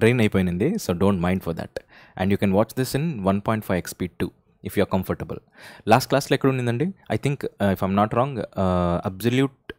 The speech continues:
refractive index చెప్పాలి. రిఫ్రాక్టివ్ ఇండెక్స్ అయిపోయింది. With respect to టూ. వన్, medium one with respect to టూ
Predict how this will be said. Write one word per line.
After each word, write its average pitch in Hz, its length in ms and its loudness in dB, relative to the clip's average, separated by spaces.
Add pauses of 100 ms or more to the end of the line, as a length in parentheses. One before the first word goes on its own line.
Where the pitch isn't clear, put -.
(120)
refractive 117 420 2
index 107 180 0 (140)
చెప్పాలి. 87 320 -2 (120)
రిఫ్రాక్టివ్ 143 440 0
ఇండెక్స్ 123 280 -2
అయిపోయింది. 82 360 -6 (120)
With 104 160 -4
respect - 280 -10 (100)
to 277 60 4 (1000)
టూ. 151 80 12 (720)
వన్, 143 140 6 (280)
medium 123 320 2
one 156 140 2
with - 160 -6
respect - 280 -6
to 135 140 2
టూ 110 60 4